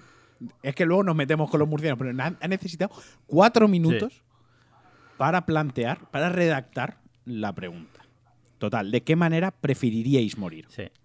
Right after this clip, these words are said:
Speaker 2: Venga, empieza tú.
Speaker 1: Pues... a mí me gustaría morir joven, eh, dado que ya no lo voy a conseguir.
Speaker 2: Bueno, tienes la edad de Jesucristo, ¿no?
Speaker 1: Aún no,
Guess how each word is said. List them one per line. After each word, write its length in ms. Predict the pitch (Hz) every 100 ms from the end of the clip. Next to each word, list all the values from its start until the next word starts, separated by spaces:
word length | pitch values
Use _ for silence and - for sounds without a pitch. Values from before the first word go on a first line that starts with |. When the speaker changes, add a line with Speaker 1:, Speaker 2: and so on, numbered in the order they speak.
| _
Speaker 2:
Venga, 180 | - 101
empieza 300 | 101 123 127
tú. 140 | 107 - _ _ _ _ _ _ _ _ _ _ _ _ _ _ _ _ _ _ _ _ _ _ _ _ _ -
Speaker 1:
Pues... 500 | 127 120 113 - - - - - - - _
a 80 | 101
mí 140 | 113 151
me 60 |
gustaría 360 | 185 - 165 170
morir 220 | 160 151
joven, 380 | - 143 113 90 - -
eh, 440 | 107 101 98 98 - -
dado 360 | 110 120 120
que 120 | 117 113
ya 120 | 123
no 120 | 151
lo 100 | 156
voy 200 | 147 139 131
a 800 | 127 123 123 120 117 120 117 -
conseguir. 280 | 127 117 135
Speaker 2:
Bueno, 60 | 131
tienes 200 | 131 131
la 100 | 143
edad 120 | 160
de 60 |
Jesucristo, 720 | 170 147 120 127 175 - 131 120
¿no? 160 | 208 _ _ _ _ _ _ _ _ _ _ -
Speaker 1:
Aún 300 | 117 110 110
no, 160 | 151